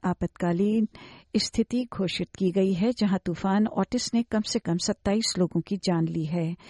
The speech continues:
और चार लापता हैं। इधर क्वींसलैंड के वेस्टर्न टाउन में लगी बुशफायर से दो लोगों की मृत्यु हो गई और बत्तीस घर नष्ट हो गए।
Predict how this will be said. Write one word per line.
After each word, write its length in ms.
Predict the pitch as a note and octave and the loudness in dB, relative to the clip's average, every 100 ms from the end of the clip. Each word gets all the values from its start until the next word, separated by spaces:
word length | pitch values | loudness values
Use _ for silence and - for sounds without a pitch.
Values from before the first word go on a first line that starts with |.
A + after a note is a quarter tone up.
| - - - | -16 -8 2
और 120 | E3+ | 2
चार 340 | - G3+ F#3+ G3 | 2 0 2 0
लापता 480 | E3 D#3+ - - | 0 0 -4 -2
हैं। 380 | E3+ E3 F3+ E3+ - _ _ _ - - - | 0 0 0 -2 -8 _ _ _ -20 -20 -4
इधर 200 | F#3 F3 - | 0 0 2
क्वींसलैंड 520 | F#3+ G3 - G3+ G#3 | 4 4 4 4 4
के 140 | - A3+ | 4 0
वेस्टर्न 360 | F#3+ - G3 | 0 0 0
टाउन 280 | F3+ G3 G#3 | 2 4 4
में 200 | G#3+ G#3+ | 4 4
लगी 320 | F#3 F3 G#3 | 2 0 -2
बुशफायर 480 | F#3+ F#3+ - G3 G#3 | -2 -2 -2 -2 -2
से 260 | G#3+ A#3+ A#3 | 0 -2 -2
दो 280 | - F#3+ | -2 -2
लोगों 280 | G3 E3+ F3+ | 0 0 0
की 160 | E3+ F#3 | 0 0
मृत्यु 360 | F3 F3+ - | 0 0 -2
हो 140 | E3 F#3 | -2 -2
गई 260 | F3+ F#3+ C4+ - - A3+ | -2 -4 -6 -14 -6 -2
और 60 | E3 | 0
बत्तीस 440 | A3 - G#3+ - | -2 -2 -4 -2
घर 220 | F#3 F#3 E3 | 0 0 2
नष्ट 340 | G#3 F3+ - | 2 0 -4
हो 180 | D#3+ F3+ | -6 -4
गए। 300 | E3+ E3+ | -2 -4